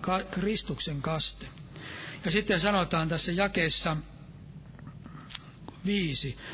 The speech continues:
"Sen kuultuaan ne ottivat kasteen Herran Jeesuksen nimeen. Ja kun Paavali pani kätensä heidän päälleen, tuli heidän päällensä Pyhä Henki. Ja he puhuivat kielillä ja ennustivat.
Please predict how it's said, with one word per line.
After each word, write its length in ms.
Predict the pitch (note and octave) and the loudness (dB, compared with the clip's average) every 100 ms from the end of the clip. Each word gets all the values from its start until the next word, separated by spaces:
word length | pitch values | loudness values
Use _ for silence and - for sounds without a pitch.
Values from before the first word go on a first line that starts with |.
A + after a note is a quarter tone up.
| - | 0
"Sen 240 | G#3+ G#3 | 4 4
kuultuaan 420 | A3+ A#3 G#3 F3+ | 4 4 4 4
ne 80 | F3 | 4
ottivat 320 | F#3 F3 E3+ | 4 2 0
kasteen 440 | - G3+ - F3 D#3+ | 2 4 4 2 2
Herran 240 | E3+ D#3+ | 2 2
Jeesuksen 500 | F#3 E3 D#3+ - D3+ | 2 2 0 -2 0
nimeen. 400 | F3 E3 D3 C3+ - - - - - | 0 0 0 -2 -6 -14 -14 -14 -6
Ja 200 | F#3+ G#3+ | 0 2
kun 260 | A3+ G3+ E3+ | 4 2 2
Paavali 500 | G#3 G#3 E3+ D#3+ D3+ | 4 6 6 4 0
pani 260 | D#3+ D3+ D3 | 0 0 2
kätensä 480 | F#3 F3+ D#3 C#3 | 2 4 2 2
heidän 240 | D3+ C#3+ C3 | 0 0 0
päälleen, 460 | F#3 E3+ D3+ D3 | 2 2 2 0
tuli 340 | C#3+ A#3+ B3+ G3 | 0 0 4 4
heidän 300 | D#3+ D#3 E3 | 4 4 2
päällensä 540 | F3+ E3+ D3+ C#3+ D3+ - | 2 2 2 0 -2 -2
Pyhä 240 | A#3+ G#3 E3 | 0 2 4
Henki. 520 | C#3+ E3 C3+ D3 B2+ - - - - - - | 2 0 -2 -6 -10 -12 -14 -14 -14 -12 0
Ja 120 | G3 | 6
he 80 | F3 | 6
puhuivat 400 | F3 G3 E3+ D#3 | 6 4 4 2
kielillä 520 | - A#3 G3 D#3+ D3+ | 0 2 4 4 2
ja 160 | D3 D3+ | 0 2
ennustivat. 840 | G3+ F3+ C#3+ - - C#3 C#3 - | 2 2 0 0 -2 -4 -4 -8